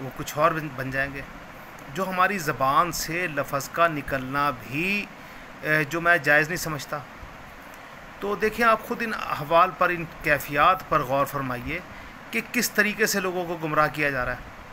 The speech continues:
एक बात और याद रखिएगा कि सहाबाए कराम रज़ी अल्लाह ताला अन्हुम अजमईन के दरमियान जो इख्तलाफात थे, वो इस नौइयत के थे कि उनको सरफ़ नज़र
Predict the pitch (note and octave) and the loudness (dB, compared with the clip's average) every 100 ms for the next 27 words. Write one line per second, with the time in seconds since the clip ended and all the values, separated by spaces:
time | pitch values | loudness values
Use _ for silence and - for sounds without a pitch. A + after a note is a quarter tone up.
0 | - - - - - - - - - - | -18 -18 -18 -18 -18 -16 -16 -18 -16 -16
1 | - - - - - G#3+ A#3 E3+ G3 F#3 | -16 -16 -16 -18 2 6 6 6 4 6
2 | E3 D#3 D3 D3 C#3+ - D3 E3 E3+ F3 | 2 4 4 4 -2 -6 0 0 2 -2
3 | - D3 D3 D#3 F#3 F3 D#3 D#3 E3+ D3 | -2 2 2 4 4 4 2 2 2 0
4 | B2+ D3+ D3 C#3 C3+ C3 C#3+ C3+ B2+ C3 | -4 -4 -4 0 -2 0 -6 -6 -6 -8
5 | D3+ G3 F#3+ F3 D3+ C#3 C#3 C3+ C3+ C#3+ | -4 -4 -2 -2 -2 -4 -2 -2 -2 -6
6 | - - C3 B2+ B2 A#2+ B2 - C#3+ D#3+ | -6 -6 -4 -4 -6 -6 -8 -10 -4 -2
7 | F#3 G3 - - - - - C3+ B2+ F3 | -2 -4 -12 -16 -16 -16 -16 -14 -8 -2
8 | G#3 A3 A3 A3 G#3+ - - - - - | 2 4 4 4 2 -2 -16 -18 -18 -18
9 | - - - - A3 - F#3+ E3 D#3+ E3+ | -18 -18 -18 -6 -4 0 2 2 2 0
10 | - E3+ - F3 G3+ - - - G3+ A3 | -2 -6 -4 -4 -4 -4 -8 -8 -4 -4
11 | G#3+ A3 G#3+ - F3+ F#3 - G3 F#3 D3 | -4 -2 -2 0 2 2 2 -2 0 0
12 | C#3 | 0